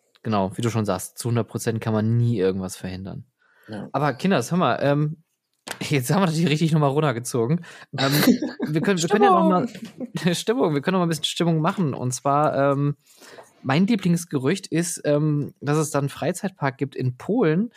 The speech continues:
Speaker 1: der angeblich, ähm, ein paar, äh,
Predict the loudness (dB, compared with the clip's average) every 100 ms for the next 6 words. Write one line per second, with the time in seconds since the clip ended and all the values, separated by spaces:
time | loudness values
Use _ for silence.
0 | -20 -8 -2 0 2 0 0 0 0 2
1 | 2 2 0 0 2 2 -2 -8 _ 0
2 | 2 2